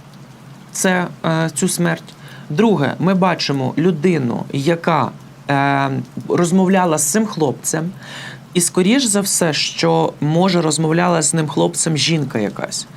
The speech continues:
Тому що я бачу тут, е, такі, м, подвійні історії, тому що я бачу і жінку, і чоловіка,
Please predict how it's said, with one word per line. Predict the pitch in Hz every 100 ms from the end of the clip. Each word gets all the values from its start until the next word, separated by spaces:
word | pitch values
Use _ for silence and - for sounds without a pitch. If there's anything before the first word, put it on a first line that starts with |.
| - -
Тому | - 175
що | 175 180
я |
бачу | 175 175 175 180
тут, | 185 180 -
е, | 80 147 151
такі, | 147 147 151 156 151
м, | 135 131 123 -
подвійні | 165 151 175 156 143
історії, | 143 - 254 254
тому | 151 160
що | 156
я | 160
бачу | 156 -
і | 151
жінку, | 139 170 196 240
і | -
чоловіка, | - 160 135 113 - -